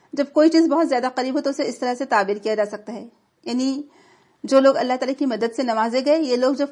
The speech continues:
فوت ہو جائیں گے تو اس کے بعد بہت جلد قیامت قائم ہو جائے گی۔ اور یہ بھی کہا جا سکتا ہے کہ قیامت سے مراد ان کی قیامت یعنی موت ہے۔ تو پہلا قول زیادہ صحیح حد-، صحیح ہے۔ تو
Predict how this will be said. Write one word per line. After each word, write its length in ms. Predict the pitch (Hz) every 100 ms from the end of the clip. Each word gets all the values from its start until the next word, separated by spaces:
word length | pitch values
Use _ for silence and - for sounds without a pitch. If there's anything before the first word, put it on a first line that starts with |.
| -
فوت 240 | 254 262
ہو 60 | 302
جائیں 280 | 294 294
گے 80 | 302
تو 100 | 311
اس 100 | 254
کے 100 | -
بعد 180 | 233 -
بہت 320 | 208 240 247
جلد 160 | 254 254 320
قیامت 400 | 226 208 214 214
قائم 240 | 233 202
ہو 60 | 220
جائے 180 | 202 196 -
گی۔ 40 | - _ _
اور 120 | -
یہ 120 | 226 262
بھی 100 | 330
کہا 200 | 294 302
جا 80 | 269
سکتا 200 | 269 269
ہے 20 |
کہ 80 | 285
قیامت 460 | 277 240 220 240 240
سے 60 |
مراد 220 | 254 208 196
ان 100 | 240
کی 100 | 233
قیامت 420 | 262 220 226 240
یعنی 140 | 240 247
موت 320 | 208 180 185
ہے۔ 100 | 214 - _ _ _ _ _ -
تو 60 |
پہلا 300 | - 269 294 294
قول 200 | 254 233
زیادہ 220 | 220 220 220
صحیح 220 | 233 247 254
حد-، 320 | - - 226
صحیح 240 | 233 262
ہے۔ 160 | 294 415 - _ _ _ _ _ _ _ _ _ _ _ _ _ _ _ _ _
تو 100 | 254